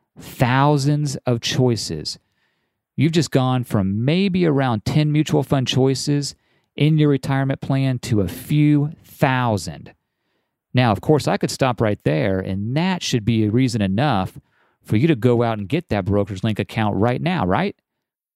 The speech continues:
Well, let's go a little further here. And I think you'll agree that costs are a big deal these days, and of course, for good reason. Let's say you're a cost-sensitive investor and you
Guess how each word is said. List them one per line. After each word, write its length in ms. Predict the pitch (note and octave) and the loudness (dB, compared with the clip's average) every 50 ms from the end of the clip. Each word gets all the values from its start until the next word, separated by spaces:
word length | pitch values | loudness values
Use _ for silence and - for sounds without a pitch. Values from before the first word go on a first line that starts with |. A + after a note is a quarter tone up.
| _ _ _ _ _ | _ _ _ _ _
Well, 140 | - A#2 D3 | 2 2 2
let's 140 | F#3 - - | 2 0 0
go 140 | - F3 | 0 0
a 40 | C#3 | 2
little 400 | A2+ A2 A#2 C#3+ F3+ G3 G3+ F#3 | 2 0 0 0 0 0 -2 -2
further 500 | D#3+ - - - - D#3 D3+ C#3+ A#2+ G#2 | -4 -6 -8 -4 0 0 2 2 0 -2
here. 360 | F2 E2+ E2+ D#2 D2 - - _ _ _ _ _ _ _ _ _ _ _ _ _ _ | -2 -4 -6 -8 -8 -10 -12 _ _ _ _ _ _ _ _ _ _ _ _ _ _
And 100 | - B2+ | -2 0
I 80 | - G3 | 0 0
think 300 | - - G3+ F#3+ E3+ - | 0 0 0 0 0 2
you'll 140 | D3 C#3 B2 | 2 2 2
agree 320 | G#2+ G2 A2 A2+ A#2 A#2+ | 2 2 2 2 2 2
that 200 | G#2 G2 F#2 - | 0 0 -4 -6
costs 800 | - - - - E3 E3 B2+ G2 F#2+ F#2 - - - - - - - | -8 -8 -4 -2 0 2 2 0 0 -4 -8 -10 -10 -10 -10 -8 -4
are 160 | - A2 G#2 G2+ | -2 0 0 0
a 80 | G2 | 0
big 280 | F#2 G#2+ A#2+ B2+ A#2+ G#2+ | 0 0 0 0 -2 -2
deal 200 | A#2+ A#2+ A#2 G#2 | -2 -2 -2 -2
these 200 | F#2+ F2+ E2+ E2 | -2 -4 -6 -6
days, 460 | - F2+ E2 D#2+ D#2 D#2 - - - _ _ _ _ _ - | -6 -6 -6 -6 -8 -8 -8 -10 -12 _ _ _ _ _ -4
and 160 | - D#3+ E3+ | -2 -2 -2
of 80 | D#3 - | -2 -2
course, 260 | - C3 B2 B2+ B2 | 0 0 0 0 0
for 160 | - - A2+ | -2 -4 -2
good 180 | G2 A2+ A2+ A#2 | 0 0 0 0
reason. 400 | D#3+ G3+ A3 D3+ G#2+ D#2+ - - _ _ _ _ _ _ _ _ _ _ _ _ _ _ | 0 0 0 -2 -4 -6 -10 -14 _ _ _ _ _ _ _ _ _ _ _ _ _ _
Let's 160 | - D3+ - | -2 -2 0
say 160 | - - G3 F3+ | 2 2 2 4
you're 200 | E3 D#3 D#3 C3 | 4 4 2 2
a 40 | |
cost-sensitive 920 | - - - - D#3 D3 D3 C#3 - - - - D#3 D#3+ D#3 - D3+ B2+ G#2 | 0 -2 -4 -2 -2 0 -2 -2 -4 -6 -6 -4 -4 -4 -2 0 0 0 0
investor 640 | G#2 F#2+ F2 F2 F2+ F2+ - - - F#2 F#2 A#2 A#2+ - _ _ _ _ _ _ - | 0 0 0 0 -2 -2 -2 -2 0 0 0 0 -2 -6 _ _ _ _ _ _ -2
and 160 | G#2+ A2 A#2 | 0 2 4
you 240 | C3+ D#3 D3+ - - | 4 4 2 2 0